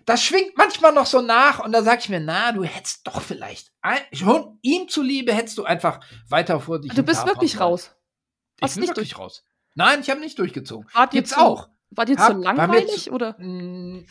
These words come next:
Speaker 1: war
Speaker 2: Oder?
Speaker 1: mir zu, nein. Ach, ich, äh, <laughs> bei einer, bei so einer Lauf-, bei so einer Wanderveranstaltung,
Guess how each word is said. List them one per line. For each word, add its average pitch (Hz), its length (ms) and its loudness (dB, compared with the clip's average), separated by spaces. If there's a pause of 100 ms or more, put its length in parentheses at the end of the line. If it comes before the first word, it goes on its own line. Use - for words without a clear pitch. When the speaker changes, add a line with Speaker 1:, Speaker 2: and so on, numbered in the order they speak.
Speaker 1:
war 165 220 -2
Speaker 2:
Oder? 233 80 -2
Speaker 1:
mir 202 160 -4
zu, - 320 -18 (380)
nein. 196 760 -2 (240)
Ach, - 300 0 (380)
ich, - 360 -8 (220)
äh, 185 220 0 (800)
<laughs> 214 280 -2 (320)
bei 190 180 6
einer, 214 360 2
bei 190 240 4
so 220 100 0
einer 226 220 6
Lauf-, 220 400 8
bei 185 160 4
so 185 120 2
einer 214 220 4
Wanderveranstaltung, 170 1400 2